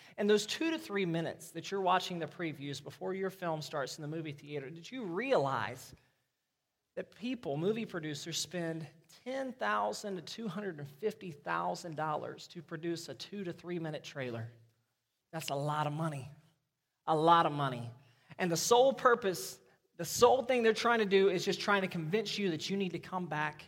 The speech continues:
and to watch. And you and I are sitting back thinking, "Is this going to be worth my investment?" And I think the same thing is going on in our world, ladies and gentlemen. I think there's a lot of people that are looking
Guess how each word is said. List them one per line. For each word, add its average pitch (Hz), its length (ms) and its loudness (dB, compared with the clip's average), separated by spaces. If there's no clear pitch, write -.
and 151 140 -10
to 147 120 -10
watch. 156 560 -10
And 160 100 -6
you 190 140 0
and 190 80 0
I 202 140 0
are 185 80 0
sitting 170 280 -8
back 156 240 -4
thinking, 165 360 -10
"Is 180 240 -6
this 180 320 -6
going 165 180 -10
to 156 60 -8
be 147 120 -4
worth 156 560 -6
my 131 360 -4
investment?" 139 680 -8
And 202 80 -4
I 240 40 -2
think 254 160 -4
the 185 60 -2
same 180 220 -4
thing 180 140 -6
is 156 100 -4
going 156 200 -4
on 156 100 -2
in 151 100 -4
our 147 140 -2
world, 160 340 -2
ladies 127 260 -6
and 131 100 -16
gentlemen. 143 400 -8
I 208 60 -4
think 233 160 -4
there's 175 140 -2
a 160 40 0
lot 165 200 4
of 202 80 -2
people 139 400 -10
that 170 100 -6
are 156 80 -6
looking 160 460 -6